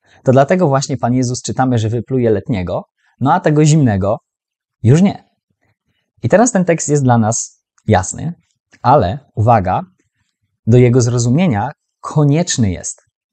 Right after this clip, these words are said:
ten starożytny, pozabiblijny kontekst. Więc mamy tutaj przypadek, gdzie bez znajomości czegoś spoza samej Biblii nie zrobi-, nie zrozumiemy tego tekstu. A zauważcie proszę, że,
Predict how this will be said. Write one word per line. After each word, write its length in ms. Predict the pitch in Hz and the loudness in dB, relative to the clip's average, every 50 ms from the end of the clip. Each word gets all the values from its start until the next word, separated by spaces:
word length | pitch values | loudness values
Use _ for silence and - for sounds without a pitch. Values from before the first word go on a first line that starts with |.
| _ _ - | _ _ 0
ten 160 | - 120 117 | 2 2 2
starożytny, 800 | - - - 131 117 117 113 120 170 170 170 - 160 160 160 160 - _ _ _ _ | 2 2 2 2 4 4 2 2 0 0 -2 -4 -8 -8 -8 -10 -14 _ _ _ _
pozabiblijny 880 | - - 156 147 156 143 127 123 107 98 104 107 104 101 104 107 113 113 _ _ _ _ _ _ _ _ _ _ | -4 -2 0 2 2 2 2 2 0 0 0 -2 -2 -4 -4 -6 -8 -12 _ _ _ _ _ _ _ _ _ _
kontekst. 500 | - 151 147 139 - - - - - _ _ _ - - - | -4 -2 -2 -2 -4 -8 -14 -18 -20 _ _ _ -10 -2 0
Więc 120 | 135 135 | 2 4
mamy 240 | 151 160 196 214 202 | 4 4 2 2 0
tutaj 260 | 196 185 196 180 170 | -2 -2 -2 -2 -2
przypadek, 460 | - - 170 - 180 156 127 85 71 101 | -2 -6 -4 0 0 0 0 0 -4 -8
gdzie 200 | 110 110 123 147 | -8 -4 -2 -2
bez 240 | 135 139 151 147 139 | 0 0 0 0 -2
znajomości 600 | 135 147 156 147 143 156 175 208 226 - - 196 180 | -4 -4 -4 -4 -4 -2 -2 -2 -4 -4 -6 -10 -6
czegoś 500 | - 175 160 156 160 156 156 - - - _ _ _ _ _ _ _ _ _ - | -2 -2 0 0 -2 -4 -4 -8 -18 -20 _ _ _ _ _ _ _ _ _ -10
spoza 500 | - - - _ - 190 208 202 170 131 | -10 -10 -8 _ 0 2 2 2 2 0
samej 360 | - 123 117 113 110 107 98 | 0 -2 -2 -2 -2 -2 -2
Biblii 360 | 101 92 90 98 123 147 - _ _ _ _ _ _ _ _ _ 135 | -4 -4 -4 -4 -6 -6 -6 _ _ _ _ _ _ _ _ _ 0
nie 100 | 139 135 | 0 2
zrobi-, 360 | 135 131 135 135 135 95 127 | 2 0 -2 -2 -4 -4 -4
nie 120 | 139 131 | -4 -4
zrozumiemy 460 | 127 131 127 123 127 120 107 101 101 | -2 -4 -4 -4 -4 -2 -2 -4 -4
tego 200 | - 110 113 151 | -4 -4 -6 -4
tekstu. 340 | 151 156 127 - - - - - _ _ _ - - - - - | -4 -6 -6 -8 -10 -20 -20 -20 _ _ _ -20 -20 -14 -6 -2
A 60 | 117 | 2
zauważcie 480 | 117 123 131 147 180 214 - - - | 2 4 4 4 2 0 0 -4 -8
proszę, 380 | 139 131 117 104 101 - 139 147 | -4 -2 -2 -2 -2 0 0 0
że, 260 | 131 127 120 117 127 | 2 2 2 2 0